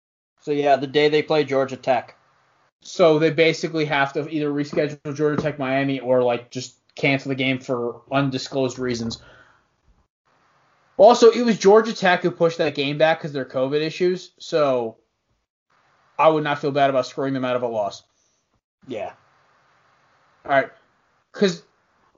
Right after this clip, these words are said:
Speaker 2: that had, we had three games canceled in a row because of covid issues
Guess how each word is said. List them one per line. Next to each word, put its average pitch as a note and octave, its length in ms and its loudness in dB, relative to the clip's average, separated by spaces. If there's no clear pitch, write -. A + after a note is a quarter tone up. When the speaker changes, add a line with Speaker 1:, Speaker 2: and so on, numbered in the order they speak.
Speaker 2:
that F#3+ 260 2
had, F#3+ 180 0
we E3+ 80 0
had E3+ 140 -2
three F#3 200 -4
games F#3 220 -4
canceled E3+ 400 -6
in C#3+ 60 -8
a - 20 -6
row C3 520 0
because D3 320 -2
of C#3 200 -10
covid C3 340 -2
issues G#2+ 460 -16